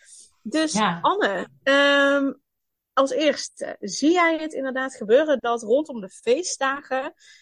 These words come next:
Speaker 1: eh, bij jouw klanten of misschien wel bij je eigen zoontje, dat, ehm,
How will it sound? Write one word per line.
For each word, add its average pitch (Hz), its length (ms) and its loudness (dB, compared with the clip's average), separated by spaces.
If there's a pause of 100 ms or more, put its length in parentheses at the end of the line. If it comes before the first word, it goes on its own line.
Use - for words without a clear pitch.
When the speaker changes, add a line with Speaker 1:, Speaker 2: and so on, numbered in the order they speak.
(220)
Speaker 1:
eh, 214 240 -2
bij 220 140 -2
jouw 196 200 -2
klanten 277 560 0
of - 120 -10
misschien 220 240 -6
wel 214 100 4
bij 202 100 0
je 185 100 -4
eigen 285 260 0
zoontje, 233 600 -4 (240)
dat, 226 420 0
ehm, 208 460 0